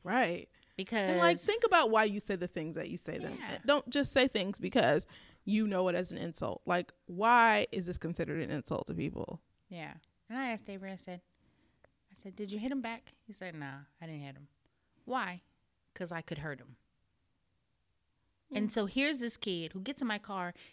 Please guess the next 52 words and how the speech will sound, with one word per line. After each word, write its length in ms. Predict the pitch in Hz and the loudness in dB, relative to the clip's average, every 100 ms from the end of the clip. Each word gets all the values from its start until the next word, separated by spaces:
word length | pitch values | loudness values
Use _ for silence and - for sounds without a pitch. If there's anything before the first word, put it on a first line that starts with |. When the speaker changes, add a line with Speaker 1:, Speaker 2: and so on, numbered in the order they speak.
| _ | _
Speaker 2:
and 120 | 214 | -2
immediately 800 | 220 220 233 262 330 320 240 202 196 | 0 2 2 2 4 2 2 -2 -2
tells 260 | 208 196 | 0 0
me 120 | 190 | -2
what's 180 | 175 156 | -6 -8
going 180 | - 156 | -10 -12
on. 220 | 160 139 - | -12 -12 -6
Like, 120 | 190 | -2
immediately. 680 | 233 240 240 208 131 - 151 - | 0 0 0 0 -4 -8 -14 -4
Not 240 | 233 202 | -4 -2
that 80 | 208 | -2
Speaker 1:
Mm-hmm. 20 | 185 | -4
Speaker 2:
I'm 40 | |
saying, 280 | 175 165 156 | -4 -6 -6
like, 160 | 135 131 | -8 -8
I'm 200 | 143 131 | -10 -10
amazing, 600 | 104 135 127 139 139 135 | -10 -6 -6 -6 -8 -4
but 160 | 196 196 | -2 -2
Speaker 1:
<laughs> 40 | - | 0
Speaker 2:
I'm, 160 | 226 | 8
I'm, 200 | 294 254 - - - | 10 10 6 -4 2
I, 300 | 226 247 247 - | 6 6 6 0
I 260 | 226 240 233 | -2 -2 -2
don't 320 | 196 208 233 | 0 0 0
work 240 | 202 202 | -4 -6
just 220 | 196 208 214 | -4 -4 -2
so 100 | 202 | -4
that 120 | 185 | -4
I 80 | 190 | -6
can 160 | 190 | -6
pick 160 | 180 196 | -8 -6
him 100 | 185 | -6
up 140 | 175 | -8
from 220 | - 175 165 | -8 -10 -8
school 320 | - 247 208 | -6 -4 -4
so 160 | - | -4
I 80 | 202 | -4
can 140 | 208 202 | -4 -2
have 220 | 214 220 | -2 -2
this 140 | 165 | -6
time. 300 | - 135 90 - | -8 -10 -12 -14
Speaker 1:
Yeah. 260 | - 185 180 | -8 -4 -2
Speaker 2:
And 80 | 190 | 0
he, 280 | 247 240 226 _ | 0 -2 -6 _
it's 200 | - 220 - | -4 -4 -2
on 180 | 220 254 | 0 2
his 140 | 240 | 2
shoulders. 680 | 226 - 311 247 131 131 - - - - | 2 2 2 -4 -10 -12 -12 -14 -20 -12
Now, 220 | 208 214 208 | -2 0 2
imagine 420 | 220 302 247 226 | 0 0 0 -4
if 120 | 214 | -4
he 400 | - 254 247 233 | -4 -2 -2 -6